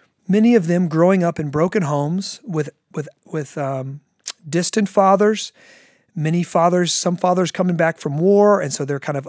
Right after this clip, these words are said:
emotionally damaged, so they're not that engaged, or maybe they have workaholic fathers who are out working, but they're not really engaged at home. Um, I could go on and on and on, but he's saying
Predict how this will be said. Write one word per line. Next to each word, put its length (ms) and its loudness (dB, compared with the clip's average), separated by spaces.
emotionally 760 -2
damaged, 600 2
so 180 -6
they're 100 -6
not 220 -4
that 120 -2
engaged, 680 0
or 200 -6
maybe 200 -6
they 120 -4
have 120 -8
workaholic 680 2
fathers 560 0
who 100 -8
are 120 -2
out 260 -2
working, 440 2
but 100 -4
they're 120 -4
not 180 -2
really 260 0
engaged 480 0
at 100 -2
home. 520 0
Um, 500 -4
I 100 -2
could 120 -4
go 180 2
on 200 4
and 80 2
on 160 2
and 80 0
on, 360 -2
but 100 -2
he's 120 -4
saying 460 0